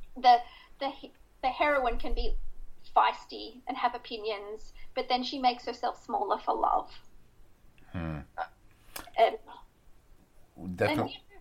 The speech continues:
Speaker 1: what teenage girl doesn't want love, right? And so then they look at that model and then they make themselves appealing.
Speaker 2: Hey, we've got a long way to go, Cass. <laughs>
Speaker 1: I know.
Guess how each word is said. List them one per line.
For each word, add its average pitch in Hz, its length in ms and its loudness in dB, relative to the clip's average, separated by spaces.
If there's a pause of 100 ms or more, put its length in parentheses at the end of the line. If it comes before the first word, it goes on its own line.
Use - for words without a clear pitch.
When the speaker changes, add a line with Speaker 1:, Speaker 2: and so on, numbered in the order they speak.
(100)
Speaker 1:
what 370 220 10
teenage 349 420 2
girl 320 160 6
doesn't 320 280 2
want 254 160 2
love, 349 340 6 (140)
right? - 340 0 (340)
And 254 160 -6
so 294 180 -4
then 269 240 -2
they 262 180 0
look 277 160 -6
at 311 80 -4
that 262 160 2
model 233 540 4
and 226 120 0
then 240 180 2
they 240 120 4
make 233 300 -2
themselves - 600 0 (1400)
appealing. 269 680 -2 (1000)
Speaker 2:
Hey, 87 300 2
we've 90 180 0
got 113 140 8
a 120 60 4
long 120 220 12
way 107 160 12
to 98 80 6
go, 92 240 8
Cass. 95 540 4 (680)
<laughs> - 720 6
Speaker 1:
I 254 120 8
know. 254 280 10